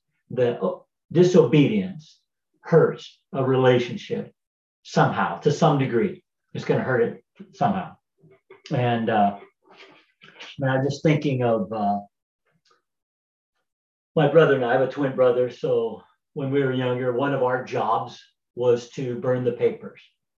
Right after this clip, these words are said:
And so we, we would take it out, and sometimes we'd have cardboard boxes or whatever. And, you know, we're, we're young kids, but they entrusted this responsibility to us. And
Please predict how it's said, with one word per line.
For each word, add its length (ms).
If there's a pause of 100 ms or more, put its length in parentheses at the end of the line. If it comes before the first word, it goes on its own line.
(160)
And 600 (340)
so 560
we, 300 (300)
we 220
would 200
take 280
it 80
out, 200
and 100
sometimes 360
we'd 100
have 160
cardboard 600
boxes 480
or 100
whatever. 520 (280)
And, 180
you 80
know, 80
we're, 340
we're 180
young 280
kids, 320
but 320
they 260
entrusted 720
this 260
responsibility 920
to 120
us. 220 (360)
And 320